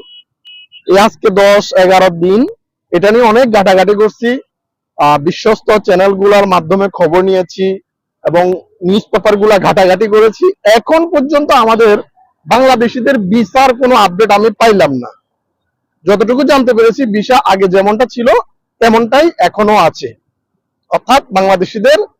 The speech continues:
ভিসা এখনো আগের মতোই আছে, বন্ধ আছে, এখনো অ্যাভেলেবল ভিসা খুলে নাই। শুধুমাত্র কিছু সংখ্যক হাই প্রফেশন ভিসা এখন খোলা আছে। এখন কথা হচ্ছে, হাই প্রফেশন ভিসায় তো সকলে আসতে পারবে না, সবাই আসতে হবে নরমাল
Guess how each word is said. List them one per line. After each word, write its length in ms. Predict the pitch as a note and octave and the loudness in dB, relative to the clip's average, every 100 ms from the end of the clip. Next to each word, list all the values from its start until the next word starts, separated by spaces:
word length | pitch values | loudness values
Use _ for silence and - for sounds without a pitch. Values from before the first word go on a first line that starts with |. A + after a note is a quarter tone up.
| _ - | _ -10
ভিসা 240 | G3+ A#3 B3+ | -6 0 0
এখনো 300 | G3+ A3+ C4 | 0 0 0
আগের 300 | A#3+ F3+ F#3 | 2 0 0
মতোই 280 | F3+ G#3 A#3+ | 0 2 0
আছে, 200 | A#3 D#4 | 0 -2
বন্ধ 300 | F#3 F3 F#3+ | -2 0 0
আছে, 300 | G3 - C#4+ | 0 0 0
এখনো 420 | C#4 F3+ G3 G#3+ | 2 0 -2 0
অ্যাভেলেবল 440 | F3 E3+ F3+ G3+ | 0 2 0 -2
ভিসা 260 | F3 F3 G#3+ | -4 -6 -8
খুলে 280 | - G#3 G#3 | -2 0 2
নাই। 160 | D4+ A#4 - _ _ - | 2 0 -6 _ _ -8
শুধুমাত্র 460 | C#4 C#4+ C4+ C4 | -2 0 0 -2
কিছু 260 | B3+ A#3+ B3 | -4 -6 -4
সংখ্যক 460 | B3+ B3 B3 D#4+ A4 _ _ _ - | 0 0 0 -2 -4 _ _ _ 0
হাই 180 | C4 | 0
প্রফেশন 500 | C#4+ C#4 B3+ C4 B3 | 2 -2 -2 -2 -2
ভিসা 340 | A#3+ A3+ C#4 - | -2 0 0 0
এখন 400 | G3 F3 G#3 G#3+ - | -2 -2 -4 -6 -2
খোলা 220 | G#3 F3+ | 0 2
আছে। 280 | D3+ C#3 - - - - - - _ _ _ _ _ _ G3+ | 2 -2 -10 -20 -20 -16 -16 -16 _ _ _ _ _ _ 0
এখন 380 | G#3 - D4+ D#4 - _ _ - | 0 2 0 -2 -10 _ _ -4
কথা 140 | A3+ C#4+ | -2 -2
হচ্ছে, 160 | A#3+ D4+ | 0 0
হাই 260 | - G#3 | 2 0
প্রফেশন 460 | A3+ B3+ C4 C4 C4+ | 2 0 0 -4 -4
ভিসায় 280 | A#3+ B3+ A#3+ | -2 0 0
তো 340 | B3 B3+ B3 - | 2 0 0 -4
সকলে 220 | G3+ G#3+ | -2 0
আসতে 240 | G3 - F3+ | 0 0 0
পারবে 320 | D#3+ C#3+ C3+ | 0 0 -4
না, 60 | A#2+ _ _ _ _ _ _ | -8 _ _ _ _ _ _
সবাই 440 | - - G3 A3 | -14 -4 0 2
আসতে 280 | G#3+ G3 A#3 | 2 0 0
হবে 260 | A3+ G#3 A#3 | 0 2 0
নরমাল 360 | F#3+ F3 G3 | 0 0 -2